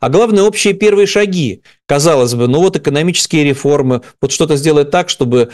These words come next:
в экономике было больше пользы для самых бедных слоев населения, ничего подобного. Первые шаги —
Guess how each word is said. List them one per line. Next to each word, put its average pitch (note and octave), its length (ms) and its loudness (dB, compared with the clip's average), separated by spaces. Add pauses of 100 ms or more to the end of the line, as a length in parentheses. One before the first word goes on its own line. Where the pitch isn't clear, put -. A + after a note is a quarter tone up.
(260)
в C3 120 -4
экономике C#3+ 520 0
было B2+ 240 0
больше C3+ 520 0
пользы B2+ 460 -2
для A#2 380 0
самых A#2 340 -4
бедных A#2+ 260 -2
слоев A#2+ 220 0
населения, G3+ 380 0
ничего G#3 160 -2
подобного. A2 500 -2
Первые G3 340 2
шаги — G#3 460 -2